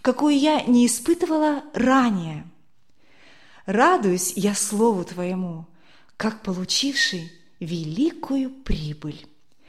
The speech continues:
восклицаю я вместе с псалмопевцем, Псалом сто восемнадцать, сто шестьдесят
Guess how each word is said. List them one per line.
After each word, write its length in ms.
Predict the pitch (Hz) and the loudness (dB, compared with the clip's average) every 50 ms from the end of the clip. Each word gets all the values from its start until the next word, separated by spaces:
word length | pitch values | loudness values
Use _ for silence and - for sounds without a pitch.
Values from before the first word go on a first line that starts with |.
| - - - | -20 -10 -2
восклицаю 720 | 180 196 196 - - 202 196 190 - - 226 208 208 202 190 | 0 0 2 2 0 -2 -2 -2 -2 -2 -2 0 0 0 0
я 340 | 185 214 269 294 311 302 - - - - - - - | 0 0 0 0 -2 -4 -8 -14 -20 -20 -20 -14 -12
вместе 840 | 190 170 190 208 220 269 339 381 381 - - - - - 170 165 - - - - - - - - - | -2 0 2 4 4 4 2 2 0 -2 -4 -6 -8 -10 -12 -14 -16 -20 -20 -20 -20 -20 -20 -16 -10
с 200 | - - - - | -8 -6 -6 -6
псалмопевцем, 1200 | - - - - 277 285 277 277 294 294 294 - 190 180 170 170 - - - - 156 151 156 - - - | -6 -4 -2 0 0 2 0 0 -2 -4 -4 -4 -4 -4 -4 -6 -8 -12 -12 -12 -12 -12 -14 -16 -18 -10
Псалом 600 | - - - 180 165 165 196 262 294 277 247 - - - - - | -8 -6 -4 -2 -2 0 0 0 0 -2 -4 -8 -14 -20 -20 -12
сто 240 | - - - - 202 | -10 -10 -4 -2 0
восемнадцать, 880 | 185 190 190 190 - 170 160 170 202 262 320 302 - - 175 - - - - | 0 0 0 -2 -4 -6 -4 -4 -4 -4 -4 -6 -8 -12 -16 -18 -20 -18 -14
сто 260 | - - - - 254 | -12 -8 -4 -2 -2
шестьдесят 540 | 262 - 226 208 208 202 202 - 190 180 | -2 -2 -6 -8 -10 -10 -8 -8 -8 -10